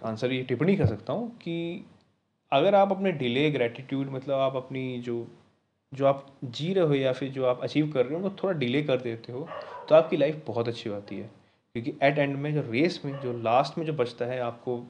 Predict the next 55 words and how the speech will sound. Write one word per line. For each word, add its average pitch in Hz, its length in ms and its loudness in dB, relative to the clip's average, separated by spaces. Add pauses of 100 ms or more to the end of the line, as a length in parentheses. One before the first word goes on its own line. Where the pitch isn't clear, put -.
(260)
कम 156 180 6
कॉम्पिटिशन 127 440 0
<laughs> - 0 -
देखने 117 260 -6
को 120 80 -4
मिलता 107 300 -6
है। - 260 -14 (300)
लास्ट 120 240 4
का 180 80 2
मतलब 170 320 0
ये 113 140 0
नहीं 143 240 0
है 98 80 -8
कि - 180 -6
आप 120 160 -2
लास्ट 107 260 0
आ 101 40 -4
रहे 101 140 -10
हो। 101 60 -16 (440)
लास्ट 117 220 -2
का 165 100 -2
मतलब 143 340 -2
ये 110 140 -10
है 110 180 -8
कि 151 260 -10 (140)
आप 107 300 -4 (800)
उस - 380 -4 (440)
सिचुएशन 123 400 -4
में 165 120 -2
जीना 131 200 -4
सीख 147 240 -4
चुके 143 140 -4
हो 120 100 -2
या 131 140 -2
उस 135 100 -8
चीज़ 120 140 -8
को 135 100 -6
हैंडल 117 240 -6
करना 120 220 -8
सीख 151 220 -6
चुके 117 300 -6
हो 120 340 -6 (340)
कि 120 120 -4
जो 127 300 -8
अभी 120 260 0
जो 170 120 -2
मुझको 151 260 -6
मिल 117 160 -6
रहा 113 180 -6
है, - 120 -8 (380)
वो 247 60 4
डिले 147 260 4
कर 104 80 -4
देता 98 260 -4
हूँ, 330 140 -8